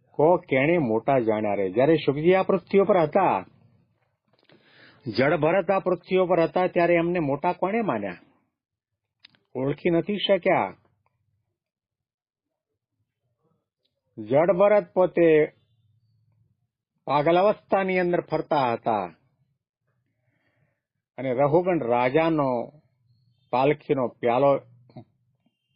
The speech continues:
પાલખીનો પાયો એના ખભા ઉપર મૂક્યો અને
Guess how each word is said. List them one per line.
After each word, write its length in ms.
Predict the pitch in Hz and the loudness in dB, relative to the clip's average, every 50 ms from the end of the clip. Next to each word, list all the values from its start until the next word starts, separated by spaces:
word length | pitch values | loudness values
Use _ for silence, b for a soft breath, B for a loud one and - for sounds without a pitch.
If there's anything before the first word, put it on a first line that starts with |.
| _ _ _ _ _ - | _ _ _ _ _ -8
પાલખીનો 680 | 131 127 135 143 143 - - - 165 165 160 147 131 120 117 - _ _ _ _ _ _ _ _ _ _ _ - | -4 -2 -2 -2 -2 -4 -2 0 0 2 2 2 0 0 -2 -4 _ _ _ _ _ _ _ _ _ _ _ -4
પાયો 300 | 123 123 131 143 160 165 160 | -2 0 2 4 4 4 4
એના 320 | 151 143 143 135 123 120 | 2 2 0 -2 -2 -4
ખભા 360 | 113 - - 117 104 120 123 139 | -6 -6 -8 -8 -4 0 2 2
ઉપર 260 | 143 143 - 147 135 | 2 2 0 -2 -2
મૂક્યો 440 | 123 120 123 127 - - 180 160 131 123 | -2 -2 -6 -6 -4 0 2 2 2 2
અને 160 | 117 110 104 | 0 -4 -8